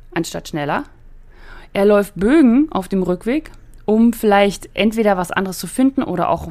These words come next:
um dir auszuweichen. Oder er kommt am Ziel an, steht dann über dem Dummy, nimmt es auch vielleicht auf und steht dann eine Weile rum. So,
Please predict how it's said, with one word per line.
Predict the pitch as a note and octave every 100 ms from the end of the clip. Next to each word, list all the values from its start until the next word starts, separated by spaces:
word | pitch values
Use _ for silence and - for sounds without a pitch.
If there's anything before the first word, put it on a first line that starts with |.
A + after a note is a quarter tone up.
| E3
um | - E3 D#3 D#3
dir | D#3 D3 -
auszuweichen. | B3 - C#4 C4+ C4+ C4 C4+ - _ - - - - - - -
Oder | G3+ G3+ G3 G3 -
er | G3
kommt | - C4+ D#4
am | A#3+
Ziel | A3 D4+ F4
an, | D4 E4+ A#4+ -
steht | - B3+ E4
dann | D#4+
über | C#4+ C4 A#3
dem | A3
Dummy, | G3+ A3+ D4 D#4+
nimmt | B3 A#3 B3
es | B3+
auch | - F#3+
vielleicht | - D3 C#3+ -
auf | D#4 F#4 - - - - -
und | G#3+
steht | G#3 B3
dann | B3+
eine | - A3+ A3
Weile | G#3+ G#3+
rum. | E3 D3+ - - - - - - -
So, | D#3+ C#3